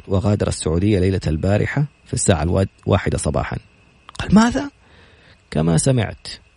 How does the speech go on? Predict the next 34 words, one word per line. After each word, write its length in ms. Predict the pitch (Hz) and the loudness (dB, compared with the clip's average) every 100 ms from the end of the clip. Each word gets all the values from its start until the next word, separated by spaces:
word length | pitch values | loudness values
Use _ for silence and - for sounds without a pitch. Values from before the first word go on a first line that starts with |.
| _ _ - - - | _ _ -20 -16 0
يبدو 260 | 113 107 107 | 2 4 2
بأن 320 | 101 110 101 | 4 2 2
حب 220 | 123 110 | 0 0
المال 320 | 104 110 107 | 2 4 2
طغى 320 | - 110 101 - | 2 2 2 0
على 180 | 85 92 | -2 -2
نفسه. 280 | 104 - - - - - | -2 -6 -10 -18 -20 -6
الرجل 400 | 95 98 101 98 | -2 0 0 0
له 240 | 104 101 104 | 0 2 0
ثمان 500 | - 110 117 127 113 | 0 4 6 6 4
سنوات 540 | 107 107 107 95 - | 2 4 4 2 0
يعمل 300 | 95 85 87 | -2 -2 -4
في، 180 | - - | -4 -6
مع 180 | 104 80 | -2 -2
صاحب 320 | 78 95 87 | 0 -2 0
المطعم 420 | 85 98 104 87 98 | 0 0 0 2 2
وأخيه." 400 | 78 - 143 139 _ _ _ - - - _ _ _ _ _ _ _ _ - | 0 -2 -2 -2 _ _ _ -20 -20 -20 _ _ _ _ _ _ _ _ 0
جلس 640 | 110 98 95 - - - - | 4 6 4 -2 -8 -10 -8
على 140 | - 90 | -4 -2
الكرسي 580 | 98 - 95 - 85 85 | -4 -2 -2 -2 -2 -2
بجانب 420 | 82 98 95 80 | 0 0 0 0
المشرف 540 | 92 101 - 87 - | 0 -2 -2 -4 -2
ويده 360 | 87 92 95 87 | 0 2 2 2
ترتجف 460 | 87 - 98 87 | 0 2 0 0
قليلا. 540 | - 85 98 92 92 95 - _ _ _ - | -4 -2 0 2 0 -2 -8 _ _ _ -14
هذه 260 | - 95 98 | -2 2 2
أول 320 | - 113 101 | 2 2 4
مرة 280 | 104 110 101 | 4 2 2
يشاهد 540 | 101 101 101 95 92 | 0 2 2 4 2
فيها 380 | - 104 98 90 | -2 -2 0 0
شخصا 380 | - 104 - 92 | 0 -4 -2 0
يتغير 560 | 92 - 92 104 101 87 | 0 0 2 4 4 0
بسبب 380 | - 95 92 | -2 0 0
المال. 380 | 85 85 90 127 | 2 0 0 -2